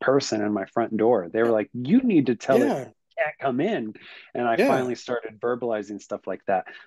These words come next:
Speaker 1: But, uh, no, there, you, I think you're, I think that's a good point to kinda, it's a solid point for you to get hung up on and kinda question, 'cause I don't wanna say you invited him in,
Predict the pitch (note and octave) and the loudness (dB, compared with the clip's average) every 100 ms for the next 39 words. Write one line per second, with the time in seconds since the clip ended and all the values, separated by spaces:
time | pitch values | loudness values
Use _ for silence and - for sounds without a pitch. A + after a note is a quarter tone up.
0 | _ G#2+ G#2 G2 F#2 F#2+ _ _ _ - | _ 0 2 2 -2 -4 _ _ _ 0
1 | B2 G#2 B2 - B2 B2+ - B2 - E3+ | 2 4 2 0 -8 -10 -4 -4 0 -2
2 | D#3+ F3 E3 D#3+ E3 - _ - - - | 0 0 2 2 -2 -6 _ -12 -12 -14
3 | - G3+ A3+ G#3 D#3 A2+ B2+ B2+ A#2 - | -6 -2 0 0 -2 0 2 2 -2 -12
4 | _ _ _ _ _ - C3 A#2+ - - | _ _ _ _ _ -2 0 0 -6 -6
5 | - A#2+ A2+ - A#2+ A#2 A2+ _ _ _ | 2 2 2 0 -2 -2 -4 _ _ _
6 | _ _ _ _ _ _ _ _ _ - | _ _ _ _ _ _ _ _ _ -20
7 | - - - F3+ D#3 - D3+ - C3+ B2 | -12 -2 4 4 4 2 -4 0 0 0
8 | A#2 B2 B2+ A#2+ A#2 - G2+ F#2+ F#2+ G#2 | -2 -6 -6 -4 -4 -4 -8 -8 -10 -10
9 | F#2+ - A2+ - G2+ G#2 G2 - - - | -4 0 0 -2 -6 -6 -6 -10 -18 -18
10 | - - - - - D3 C#3+ B2 - B2 | -20 -20 -20 -12 2 6 6 4 2 2
11 | B2+ B2 A#2 G#2 G2+ B2+ B2 G#2+ G#2 G#2 | 4 4 2 2 4 4 0 -4 -6 -2
12 | D#3+ A#2+ G#2 G2+ | 0 0 -2 -6